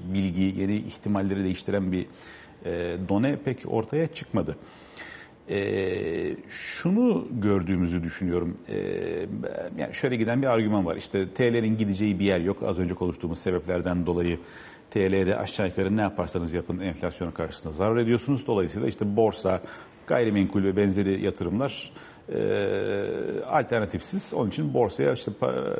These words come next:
talep devam edecektir diye giden bir argüman var. E, yani bu tabii işte bir süre geçerliliğini koruyor. Fakat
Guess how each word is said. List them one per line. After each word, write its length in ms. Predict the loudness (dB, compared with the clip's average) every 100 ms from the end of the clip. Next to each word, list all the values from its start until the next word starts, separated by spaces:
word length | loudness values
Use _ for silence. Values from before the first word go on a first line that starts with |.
| -4 -6 -8 -6
talep 280 | 0 0 2
devam 260 | 2 4 4
edecektir 560 | 2 0 -2 -4 -4 -10 -18 -16 -16 -16 -12 -8 -4 4
diye 180 | 6 6
giden 320 | 4 4 4
bir 80 | 4
argüman 520 | 4 4 4 4 4
var. 220 | 0 -2
E, 260 | -2 0 0
yani 200 | 0 0
bu 60 | 2
tabii 320 | 2 2 2 -2 -4
işte 160 | -4 -4 -4 -4 0
bir 160 | 2 2
süre 360 | 2 4 4 2 -4 -4 -2 0
geçerliliğini 560 | 0 2 2 2 0
koruyor. 360 | 2 4 4 2
Fakat 280 | 0 -4